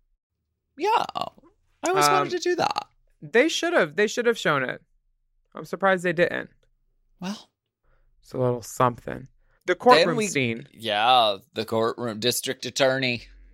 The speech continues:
Speaker 2: Now, were you all trading those three wigs in rotation, or how did that work?
Speaker 1: Yes.
Speaker 2: Well,
Speaker 1: Yes,
Speaker 2: the, the,
Speaker 1: the
Speaker 2: when you were the witness, you got to wear your own wig, and then the
Speaker 1: Yes.
Speaker 2: attorneys traded wigs, correct?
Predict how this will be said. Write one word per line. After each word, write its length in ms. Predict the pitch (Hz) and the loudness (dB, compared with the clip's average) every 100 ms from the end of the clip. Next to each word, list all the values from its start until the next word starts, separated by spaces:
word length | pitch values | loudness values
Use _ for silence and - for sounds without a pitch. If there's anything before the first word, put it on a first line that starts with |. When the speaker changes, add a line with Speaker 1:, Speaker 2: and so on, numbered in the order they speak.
| _ | _
Speaker 2:
Now, 220 | 175 185 | 2 4
were 160 | 180 202 | 6 6
you 100 | 185 | 6
all 200 | 180 196 | 6 6
trading 400 | - 190 202 214 | 4 4 4 2
those 260 | 226 220 - | 2 2 0
three 240 | 226 226 | -2 0
wigs 320 | 220 220 180 | 2 2 0
in 100 | 175 | -2
rotation, 800 | 160 156 - 185 196 208 226 220 | 0 -2 -4 -2 0 0 -2 -4
or 460 | 208 151 143 139 135 | -4 -2 0 0 2
how 140 | 151 | 2
did 100 | 147 | 2
that 160 | 139 135 | 0 2
work? 160 | - - | 2 0
Speaker 1:
Yes. 240 | - - - _ _ - - _ | -8 -18 -20 _ _ -20 -20 _
Speaker 2:
Well, 120 | 180 | 6
Speaker 1:
Yes, 160 | 117 95 | 6 4
Speaker 2:
the, 60 | |
the, 120 | 175 202 | 4 2
Speaker 1:
the 60 | - _ | 2 _
Speaker 2:
when 180 | 185 208 | 2 4
you 120 | 226 | 6
were 120 | 233 | 8
the 100 | 214 | 8
witness, 400 | 196 214 196 196 | 6 4 2 -4
you 60 | 190 | 2
got 140 | 175 170 | 2 4
to 60 | |
wear 120 | 170 | 2
your 180 | 160 151 | 4 4
own 200 | 151 151 | 2 0
wig, 280 | 135 127 117 | 2 2 0
and 140 | 135 139 | -6 -4
then 180 | 135 135 | -4 -2
the 160 | 131 - | -4 0
Speaker 1:
Yes. 120 | - | 0
Speaker 2:
attorneys 360 | 165 151 131 - | 2 0 -2 -2
traded 320 | 139 123 113 | 0 2 -2
wigs, 280 | - 120 - | -6 -10 -6
correct? 440 | 131 127 - - | 0 0 -2 -14